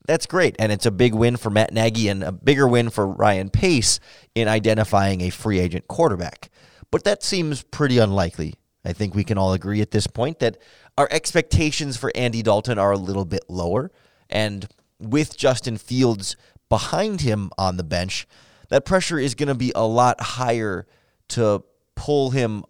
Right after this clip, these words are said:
off and make a quarterback change than it might have been if it was just Foles behind him. You know, if it's Dalton and Foles, then he, I think the leash is a lot longer and you're kinda willing to see it through for the majority of the season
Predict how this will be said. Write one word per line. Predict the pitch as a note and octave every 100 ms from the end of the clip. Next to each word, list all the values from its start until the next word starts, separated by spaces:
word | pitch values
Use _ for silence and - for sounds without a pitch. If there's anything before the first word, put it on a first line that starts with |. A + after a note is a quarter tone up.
| -
off | A#2+ G#2+ G2 - - -
and | G2+ G2+
make | B2+ D3
a | C3
quarterback | - A2+ F#2+ F2+ F#2
change | - G#2 F#2 F#2+ - - -
than | E3+
it | E3
might | D#3+ D#3+
have | C#3+
been | C#3 C3 B2
if | A#2
it | B2
was | G#2+ A2
just | - B2 A#2
Foles | - - A#2+ A#2 A2 G2+ G2 - -
behind | G#2 A2 G2 F#2+
him. | F2+ F2 _ _ _ -
You |
know, | G#2+
if | A#2+ A#2+
it's | B2+ -
Dalton | - C#3+ E3 C#3
and | A#2
Foles, | G#2+ G#3+ G#3 D3 A#2+
then | B2 A#2 - - - _ _
he, | - A#2 A#2+
I |
think | - D#3
the | C3
leash | A#2+ C#3+ -
is | A#2
a |
lot | G#2 G#2+ G2
longer | G#2+ A#2 C3+ A2
and | G#2
you're | G#2 G2
kinda | B2+ B2 A2+
willing | A2+ A2+ G#2+
to | F#2+
see | - - C3
it | A2+
through | - - D3+
for | C3+ A#2
the | G#2
majority | G#2+ F#2+ G#2+ G2+
of | G2+
the | F#2+
season | - A3 D3+